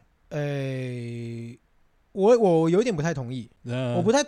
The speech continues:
Speaker 1: 同意的点不是我不太支持这样的一个做法，
Speaker 2: 嗯。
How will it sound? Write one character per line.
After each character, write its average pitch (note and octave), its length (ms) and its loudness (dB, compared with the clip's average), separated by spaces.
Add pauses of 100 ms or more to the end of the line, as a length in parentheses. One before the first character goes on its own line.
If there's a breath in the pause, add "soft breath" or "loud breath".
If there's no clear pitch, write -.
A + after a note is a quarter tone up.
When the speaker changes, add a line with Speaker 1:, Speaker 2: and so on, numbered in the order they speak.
Speaker 1:
同 F3 260 -2
意 B3 160 -2
的 F#3 120 0
点 B2+ 280 -6
不 B2 140 -10
是 C3+ 100 -6
我 C3+ 200 -6
不 D#3+ 160 -10
太 E3 300 -2
支 F3 220 -10
持 C3+ 200 -10
这 D#3 160 -8
样 D3+ 120 -6
的 C3 80 -10
一 C#3 80 -12
个 C3+ 120 -8
做 D3+ 260 -8
法， - 280 -16
Speaker 2:
嗯。 D3 220 4